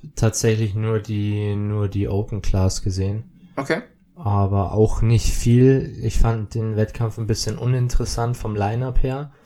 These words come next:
Speaker 2: Ja.
Speaker 1: Weil für mich war's eigentlich klar, dass Nathan gewinnt.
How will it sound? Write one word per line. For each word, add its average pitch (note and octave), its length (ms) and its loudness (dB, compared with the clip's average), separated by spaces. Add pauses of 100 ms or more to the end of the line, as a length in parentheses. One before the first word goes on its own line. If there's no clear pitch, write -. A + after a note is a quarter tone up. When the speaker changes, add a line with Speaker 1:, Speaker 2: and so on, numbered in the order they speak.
Speaker 2:
Ja. D#3 180 0 (220)
Speaker 1:
Weil G#2+ 640 4 (260)
für C3 180 0
mich C3+ 200 2
war's A#2+ 200 2
eigentlich A#2 280 -2
klar, A2 200 2
dass G#2+ 220 0
Nathan G#2+ 420 0
gewinnt. A2+ 500 -2